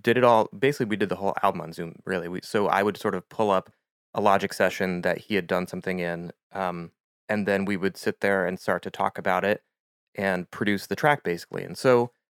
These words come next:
there, the first song that we did that with, um, is the second song, um, on the album, which was actually called Chaos and Cocktails, um, 'cause he says that in the, in the song. And eventually we decided to change all the songs to, um,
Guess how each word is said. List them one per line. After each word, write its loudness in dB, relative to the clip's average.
there, 4
the -2
first 0
song 4
that 2
we -2
did 0
that 2
with, -4
um, -2
is 0
the 0
second 0
song, 0
um, -4
on 0
the 0
album, 0
which -4
was 0
actually 2
called 2
Chaos -2
and -6
Cocktails, -4
um, -6
'cause -14
he -6
says -2
that -4
in -6
the, -6
in 4
the 0
song. 4
And -2
eventually 4
we 0
decided 0
to -6
change -4
all 0
the -6
songs -6
to, -4
um, -4